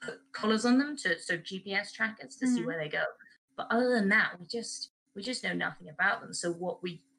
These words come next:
Speaker 1: what we do know can be from, from these forest clearings like Umbeli,
Speaker 2: Yeah.
Speaker 1: where we can see what they do when they're in this clearing. So we can say, "Okay, we know some of, we've got, like, some clues as to what's going on."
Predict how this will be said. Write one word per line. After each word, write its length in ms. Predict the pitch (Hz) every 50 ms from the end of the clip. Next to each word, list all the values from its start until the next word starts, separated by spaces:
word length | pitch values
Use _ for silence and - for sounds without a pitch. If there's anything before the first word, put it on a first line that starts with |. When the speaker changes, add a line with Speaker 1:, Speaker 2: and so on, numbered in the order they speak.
| _ _ - -
Speaker 1:
what 180 | 185 208 185
we 100 | 165 233
do 300 | 165 156 240 254 294 311
know 400 | 240 175 175 175 175 175 196 - _
can 180 | - - 214 202
be 160 | 196 202 196
from, 380 | 190 - - 190 185 180 170 170 -
from 160 | - 208 202
these 180 | 196 185 180 175
forest 300 | - 190 175 170 170 - -
clearings 440 | 202 196 185 175 170 180 175 -
like 160 | - 160 170 -
Umbeli, 560 | 170 170 175 175 185 196 190 - - 214 - _ - -
Speaker 2:
Yeah. 240 | 269 254 240 - 208
Speaker 1:
where 160 | 202 185 175
we 120 | 170 175 175
can 140 | - 190 185
see 280 | - - - 233 220
what 140 | 202 196 170
they 100 | 185 180
do 320 | 175 156 175 202 196 185 175 175
when 180 | 185 180 180
they're 180 | 170 165 165 165
in 80 | 165
this 160 | 165 165 156 -
clearing. 460 | - - 196 185 156 151 156 180 185
So 140 | - - 170
we 40 |
can 120 | 180 175 170
say, 160 | - 170 156 165
"Okay, 260 | 180 190 - - 170 170 175
we 80 | 185 185
know 180 | 196 196 190
some 300 | 190 - - 214 220 220 208
of, 160 | 196 190 - _ _ _ _ -
we've 120 | 208 196
got, 160 | 208 226 202 208
like, 160 | 202 - -
some 320 | - - 208 220 220 214
clues 540 | 214 - 240 233 233 220 196 175 170 170 -
as 200 | - 175 190 -
to 120 | - - 170
what's 280 | 175 170 143 - -
going 320 | - - 160 156 156 156 156
on." 140 | - -